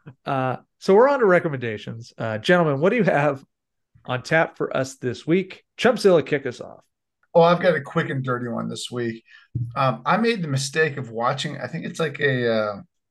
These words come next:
Speaker 2: oh, it was, uh, Scarlett Johansson and, uh, oh, what's, uh, uh, Lenny Kravitz's kid? Um,
Speaker 1: Zoe Kravitz?
Speaker 2: Zoe is in it, and, uh, Kate McKinnon, and it's horrible.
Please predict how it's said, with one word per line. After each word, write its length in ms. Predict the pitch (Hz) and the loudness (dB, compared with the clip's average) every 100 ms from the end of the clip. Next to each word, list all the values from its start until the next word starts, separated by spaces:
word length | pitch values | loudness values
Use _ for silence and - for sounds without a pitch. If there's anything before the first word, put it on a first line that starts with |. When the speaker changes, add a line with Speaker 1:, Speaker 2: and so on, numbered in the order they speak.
| _ _ _ - | _ _ _ -8
Speaker 2:
oh, 480 | 139 127 117 113 - | -4 -2 -2 -2 -2
it 120 | 123 | -4
was, 240 | 113 113 113 | -4 -6 -4
uh, 100 | 110 | -4
Scarlett 460 | - - 151 156 135 | -4 -2 0 0 0
Johansson 1200 | 131 113 127 135 135 135 135 131 127 123 120 - 113 | -2 -2 -2 -2 -2 -2 -2 0 -2 -4 -8 -10 -8
and, 600 | 107 107 107 104 110 113 | -6 -6 -6 -8 -10 -4
uh, 480 | 107 104 104 101 - _ _ _ _ | -2 -2 -2 -4 -8 _ _ _ _
oh, 180 | 139 139 | 0 0
what's, 320 | 123 147 156 170 | 2 0 0 0
uh, 280 | 143 131 - 131 | 0 0 -6 -4
uh, 120 | 120 | -2
Lenny 260 | 131 147 | -2 -4
Kravitz's 580 | 120 139 131 113 - 98 | -4 0 0 0 -8 -18
kid? 400 | - 107 90 87 - _ _ _ - | -10 -8 -8 -10 -20 _ _ _ -8
Um, 400 | 107 101 92 90 | -4 -4 -6 -8
Speaker 1:
Zoe 380 | - 123 147 147 | -2 2 2 2
Kravitz? 520 | - 147 151 151 - - - _ - | 0 0 0 -6 -10 -20 -20 _ -12
Speaker 2:
Zoe 720 | 123 117 117 120 131 131 131 127 | -8 0 0 0 -2 -2 -2 -4
is 260 | - 110 | -6 -6
in 140 | 123 127 | -4 -2
it, 280 | 127 123 120 | -2 -4 -6
and, 480 | 127 117 107 110 110 | -6 -4 -4 -6 -4
uh, 560 | 113 107 104 104 104 101 - _ - _ _ | 0 0 0 -2 -4 -8 -14 _ -20 _ _
Kate 260 | - 143 139 | -2 -2 -2
McKinnon, 880 | 131 - 123 127 131 131 131 113 - | -8 -4 -2 0 0 0 -2 -4 -8
and 500 | 123 110 104 104 104 - | -6 -4 -4 -6 -8 -4
it's 160 | 143 | -4
horrible. 600 | - 110 113 107 107 107 | -2 0 2 2 0 -4